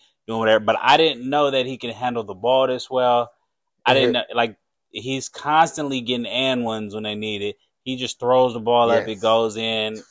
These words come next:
Speaker 1: Um, his angles, his, his, his pace he plays with,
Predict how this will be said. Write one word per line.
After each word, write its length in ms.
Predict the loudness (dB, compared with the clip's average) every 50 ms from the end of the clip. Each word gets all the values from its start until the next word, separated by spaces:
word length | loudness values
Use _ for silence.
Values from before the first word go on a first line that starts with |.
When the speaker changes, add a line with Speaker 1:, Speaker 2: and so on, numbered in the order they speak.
| -6 -2 0
Speaker 1:
Um, 280 | 2 2 2 0 -2 -4
his 200 | -10 -10 -10 -8 -4
angles, 460 | -2 -2 -2 -2 -2 -2 -2 -2 -4
his, 280 | -6 -8 -8 -8 -8 -10
his, 360 | -10 -8 -8 -8 -8 -10 -14 -16
his 220 | -14 -12 -12 -12 -14
pace 400 | _ -4 -2 -2 -2 -2 -4 -8
he 140 | -12 -14
plays 440 | -12 _ -6 -4 -4 -4 -6 -6 -6
with, 240 | -6 -6 -4 -6 -6